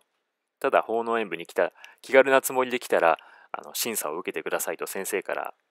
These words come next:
今日、本日突然言われまして、急遽商談審査を受けることになりまして、僕もですね、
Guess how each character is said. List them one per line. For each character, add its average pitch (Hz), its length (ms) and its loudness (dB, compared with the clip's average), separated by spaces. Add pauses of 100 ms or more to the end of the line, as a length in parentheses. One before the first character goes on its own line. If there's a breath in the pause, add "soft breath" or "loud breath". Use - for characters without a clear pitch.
今 90 200 2
日、 - 160 -12
本 104 180 -6
日 80 200 -14
突 98 280 -8
然 107 140 -8
言 104 100 -4
わ 101 80 2
れ 98 80 -2
ま 95 100 -4
し - 100 -10
て、 - 160 -8 (920)
急 160 160 -6
遽 - 260 -6 (480 soft breath)
商 - 180 -2
談 92 140 0
審 98 140 -10
査 - 100 -6
を 76 60 -6
受 - 60 -12
け 92 60 -2
る 80 80 -4
こ 80 100 -8
と 80 80 -14
に 76 60 -14
な 76 80 -14
り 76 60 -16
ま 76 100 -10
し - 60 -10
て、 - 80 -10
僕 113 240 -6
も 151 140 -10
で - 80 -12
す - 100 -10
ね、 - 160 -10